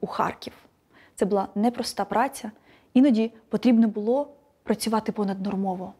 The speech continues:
тому що механізм не запускався, або варто було допомогти товаришам чи перевиконати план. Так він не добув до кінця в Харкові, адже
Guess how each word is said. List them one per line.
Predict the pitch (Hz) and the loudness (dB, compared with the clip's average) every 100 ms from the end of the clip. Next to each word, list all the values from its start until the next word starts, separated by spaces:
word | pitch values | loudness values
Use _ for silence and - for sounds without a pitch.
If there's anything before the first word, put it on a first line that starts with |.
| _ _ _ | _ _ _
тому | 196 196 | -2 -2
що | - 196 | 0 -2
механізм | 190 196 214 233 | -2 0 2 2
не | 185 | 0
запускався, | 180 - - 214 277 - - 202 _ _ - | -4 -8 -6 -4 -4 -6 -10 -14 _ _ -6
або | 196 190 | -2 0
варто | 180 196 - | 0 -2 0
було | 185 190 | 0 0
допомогти | 180 202 196 202 | 0 -2 -2 -4
товаришам | 190 185 185 - 214 226 233 - _ | -4 -8 -6 -4 -2 -2 -4 -8 _
чи | - 226 | -4 0
перевиконати | 208 202 196 240 196 - - | 2 2 0 -2 -6 -12 -8
план. | 180 175 254 277 _ _ _ - - - | -2 0 -2 -8 _ _ _ -20 -18 -4
Так | - 339 381 | 0 2 2
він | 247 285 269 | 0 2 0
не | 302 339 | 0 0
добув | 285 277 277 247 | -2 0 0 0
до | 220 | -2
кінця | 226 208 214 | -2 -4 -4
в | |
Харкові, | 208 233 302 - 247 240 - _ _ - | -2 -2 -2 -2 -2 -2 -6 _ _ -6
адже | 214 202 190 214 214 | -4 -2 -2 -2 -2